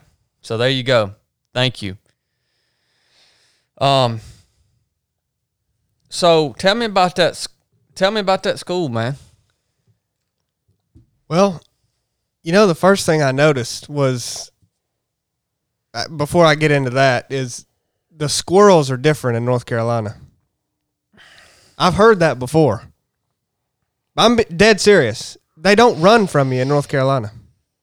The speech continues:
Speaker 2: They just look at you
Speaker 1: Hmm.
Speaker 2: like you're supposed to run.
Speaker 1: There ain't enough squirrel hunters around there then.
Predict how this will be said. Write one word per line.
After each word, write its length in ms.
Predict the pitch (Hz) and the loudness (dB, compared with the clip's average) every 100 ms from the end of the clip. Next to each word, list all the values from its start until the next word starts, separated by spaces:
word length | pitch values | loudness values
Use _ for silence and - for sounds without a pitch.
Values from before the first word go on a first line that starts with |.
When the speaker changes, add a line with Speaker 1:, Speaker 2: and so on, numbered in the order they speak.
| _ _ _ _ _ | _ _ _ _ _
Speaker 2:
They 120 | 165 | 0
just 180 | 196 208 | 2 2
look 220 | 175 202 | 2 0
at 140 | 165 - | 0 -6
you 140 | 123 - _ _ _ _ _ | -8 -8 _ _ _ _ _
Speaker 1:
Hmm. 100 | 247 | -8
Speaker 2:
like 200 | 170 156 | -6 0
you're 100 | 165 | 0
supposed 280 | 165 175 165 | 2 0 0
to 60 | 147 | 2
run. 320 | 160 143 117 - | 2 2 0 -6
Speaker 1:
There 120 | 139 | -4
ain't 100 | 156 | -4
enough 240 | 156 156 | -4 -6
squirrel 400 | - - 180 190 143 | -8 -8 -4 -2 -2
hunters 320 | 131 123 117 | -2 -4 -6
around 320 | 120 117 117 | -8 -6 -8
there 200 | 113 110 | -8 -10
then. 300 | 113 110 107 | -10 -10 -12